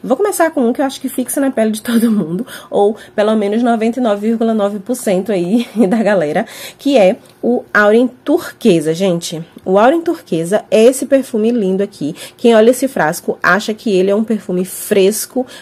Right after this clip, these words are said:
para dias quentes, mas não. Ele tem uma pegada mais invernal,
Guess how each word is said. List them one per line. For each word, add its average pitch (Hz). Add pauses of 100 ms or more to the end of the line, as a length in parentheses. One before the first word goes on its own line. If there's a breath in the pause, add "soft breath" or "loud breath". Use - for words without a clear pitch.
(120 loud breath)
para 202
dias 175
quentes, 170
mas 196
não. 175
Ele 208
tem 220
uma 247
pegada 180
mais 180
invernal, 185